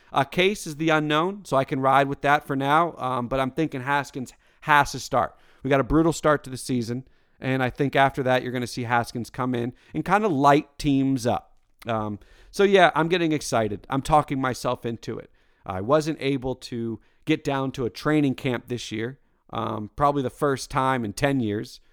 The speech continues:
Bring it back to Ashburn. Bring it back to, you know, do somewhere new like Mason or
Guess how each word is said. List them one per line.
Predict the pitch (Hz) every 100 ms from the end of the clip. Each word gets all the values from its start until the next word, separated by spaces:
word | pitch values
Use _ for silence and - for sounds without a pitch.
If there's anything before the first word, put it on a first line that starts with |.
| _ _ _ -
Bring | 139 160
it | 139
back | 127 127 -
to | 110
Ashburn. | 98 98 - - 110 117 _ _ _ _ _ -
Bring | 156 165
it | 135
back | 135 131 -
to, | 135 117 117
you |
know, | 123 110 104
do | 147 156
somewhere | 175 160 131
new | 110 107 107
like | 113 95
Mason | 113 120 113 - 117 120 127
or | 95